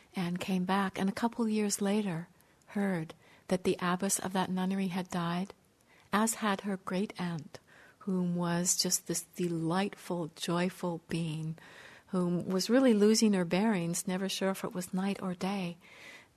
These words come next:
had been a nun her whole life, was just such a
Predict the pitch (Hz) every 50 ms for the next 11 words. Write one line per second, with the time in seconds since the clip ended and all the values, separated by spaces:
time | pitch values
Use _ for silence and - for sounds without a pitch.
0 | _ _ _ _ _ - - 202 180 196 214 208 208 196 196 196 202 202 208 214
1 | 220 226 202 214 202 185 - 214 208 214 208 208 208 220 196 165 165 - - -
2 | - - _ _ _ _ _ _ _ _ _ _ _ _ _ _ _ _ _ _
3 | _ _ _ _ _ _ - - 196 185 180 - - - - 226 214 214 214 202
4 | - - - - - - 233 226 226 220 220 - - - - 208 190